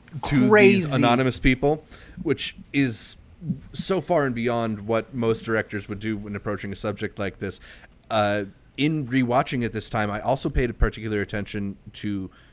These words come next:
Speaker 1: Jake Gyllenhaal's sons in this movie, who are approximately the same age that David, David Fincher might have been growing up in this area of California around the time of the Zodiac murders.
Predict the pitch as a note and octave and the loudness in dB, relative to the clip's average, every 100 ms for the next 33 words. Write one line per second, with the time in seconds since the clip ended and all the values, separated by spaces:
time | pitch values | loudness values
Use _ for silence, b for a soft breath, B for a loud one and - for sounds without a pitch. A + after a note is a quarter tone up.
0 | - A2 C3 - G#2+ G#2+ G#2+ G2+ F#2 - | -12 -6 -6 -2 -4 -2 -2 -2 -4 -10
1 | - - - - - C3 C3+ G#2 - G#2+ | -14 -18 -20 -14 -4 -2 0 -4 -8 -10
2 | G2+ F#2+ G2 F#2 F#2+ F#2 F#2 b b b | -8 -8 -8 -8 -8 -10 -12 b b b
3 | - G#2+ G#2 - G#2+ G#2 G2+ C#3+ C#3+ - | -6 -4 -4 -2 -2 -2 -2 0 0 -2
4 | C3 A2 G2+ A#2 G#2+ G#2 G2+ G#2 F#2+ G#2 | -6 -6 -6 -6 -2 -2 -4 -10 -6 -4
5 | A2 G2+ - G#2+ G#2 G#2 - A2+ - G2+ | -2 -4 -8 -6 -4 -4 -6 -6 -4 -6
6 | F#2+ G#2 F#2+ - G#2+ G2+ F#2 b b G#2+ | -6 -6 -8 -4 -4 -4 -8 b b -4
7 | A2+ A#2 A2+ A2 G#2+ - A2+ A#2 B2 A2+ | 2 2 2 0 -2 -2 -2 -2 -2 0
8 | G#2+ G#2+ G2+ A#2 A2 G2+ A2+ A2 G#2 F#2+ | 2 0 -2 0 0 0 -2 0 -2 -2
9 | G2+ A#2 G#2+ A#2 A2+ G#2 A2 G#2+ G#2 G2 | 0 0 -2 -2 -4 -4 -6 -4 -4 -6
10 | - G2 F#2+ F#2+ F#2 | -6 -8 -8 -12 -14